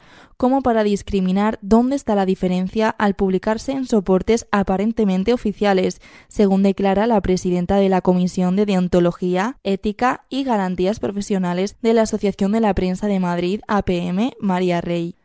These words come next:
Asimismo, muchas de las redes sociales más conocidas en el mundo están llevando a cabo iniciativas para luchar contra las noticias falsas.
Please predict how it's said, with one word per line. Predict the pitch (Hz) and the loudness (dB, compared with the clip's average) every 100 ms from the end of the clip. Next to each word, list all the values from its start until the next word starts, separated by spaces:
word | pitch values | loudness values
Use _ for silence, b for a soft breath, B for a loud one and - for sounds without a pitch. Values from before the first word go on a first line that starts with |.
| _ _ 208 | _ _ -4
Asimismo, | 196 196 190 226 226 240 | -4 -2 -2 -2 -4 -2
muchas | 202 196 220 208 | -4 -4 -6 -6
de | 196 | -4
las | 190 185 | -4 -4
redes | 190 196 - | -4 -4 -4
sociales | 202 - 202 254 247 | -6 -4 -4 -4 -6
más | 202 208 - | -4 -4 -4
conocidas | 226 214 208 208 196 - | -4 -4 -4 -4 -6 -4
en | 190 | -6
el | 185 180 | -4 -4
mundo | 196 254 226 220 - b b | -2 -2 -2 -4 -6 b b
están | 220 208 214 233 | -8 -6 -4 -4
llevando | 262 254 262 | -4 -4 -4
a | |
cabo | 220 214 214 | -2 0 0
iniciativas | 254 254 196 185 190 233 - | -4 -6 -6 -4 -2 -4 -4
para | 233 196 | -2 0
luchar | 185 - 180 185 | -2 -2 -4 0
contra | 226 240 214 | 0 0 0
las | 190 | 0
noticias | 190 185 185 180 180 | 0 -4 -4 -6 -6
falsas. | - 220 - 196 196 | -4 -4 -4 -6 -8